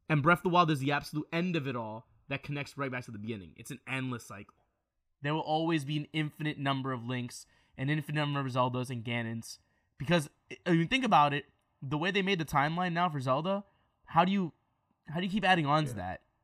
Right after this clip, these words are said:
Speaker 1: The only way to add
Speaker 2: Yeah.
Speaker 1: on to it is just say there's an infinite number of parallel universes or timelines. And, like, this, these are
Speaker 2: That
Speaker 1: all
Speaker 2: all
Speaker 1: their
Speaker 2: have the same beginning and all have the same end.
Speaker 1: Yes, they all begin and end the
Speaker 2: Yeah.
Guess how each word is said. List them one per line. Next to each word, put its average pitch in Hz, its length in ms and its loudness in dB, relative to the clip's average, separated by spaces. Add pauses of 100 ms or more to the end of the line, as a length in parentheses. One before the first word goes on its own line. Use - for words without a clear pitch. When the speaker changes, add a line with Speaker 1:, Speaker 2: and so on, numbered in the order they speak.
(200)
Speaker 1:
The 147 80 0
only 202 140 4
way 196 160 2
to 165 120 2
add 151 140 6
Speaker 2:
Yeah. 160 60 6
Speaker 1:
on 170 100 4
to 156 60 -2
it 151 40 0
is 135 60 -4
just 139 140 -4
say 156 120 2
there's 139 180 -4
an 151 100 -8
infinite 151 300 0
number 147 200 2
of 135 60 -4
parallel 139 460 0
universes 113 720 -4 (280)
or 127 120 -4
timelines. 117 800 0 (600)
And, 135 180 2
like, 123 320 -4 (320)
this, 151 200 6
these 147 260 -4
are 151 120 -2
Speaker 2:
That 120 140 6
Speaker 1:
all 147 180 8
Speaker 2:
all 135 60 6
Speaker 1:
their 131 80 4
Speaker 2:
have 135 140 4
the 123 60 0
same 123 220 2
beginning 104 380 2
and 95 80 -2
all 95 80 0
have 95 80 -2
the 92 80 -8
same 92 180 -12
end. 117 100 -4
Speaker 1:
Yes, 131 280 2
they 165 180 -2
all 165 320 4
begin 151 440 0
and 147 120 -4
end 135 160 -2
the 135 40 -4
Speaker 2:
Yeah. 135 40 -4